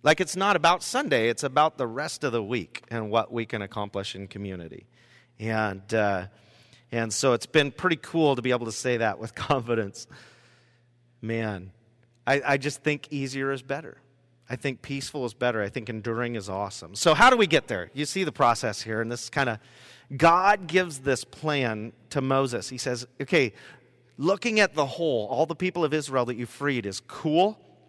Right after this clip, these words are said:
but I want you to find the few. And my challenge for you today is, are you gonna position yourself to be one of the few?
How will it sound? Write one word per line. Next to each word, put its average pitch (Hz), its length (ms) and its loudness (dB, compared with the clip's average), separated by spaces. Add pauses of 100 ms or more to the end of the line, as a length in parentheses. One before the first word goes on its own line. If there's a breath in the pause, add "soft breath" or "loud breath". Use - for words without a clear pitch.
(760 soft breath)
but 123 100 -6
I 139 120 2
want 156 560 -2
you 214 320 -4 (800)
to 151 100 0
find 139 400 0
the 113 80 -2
few. 98 480 -8 (2000 loud breath)
And 147 60 0
my 156 80 6
challenge 214 560 4
for 151 180 -6
you 139 220 2
today 135 380 4
is, 110 380 -4
are 131 140 2
you 143 220 -2
gonna 180 200 0
position 139 460 -4
yourself 117 520 -2
to 131 120 -8
be 117 120 -4
one 110 280 -6
of 110 140 -10
the 92 80 -12
few? 92 360 -14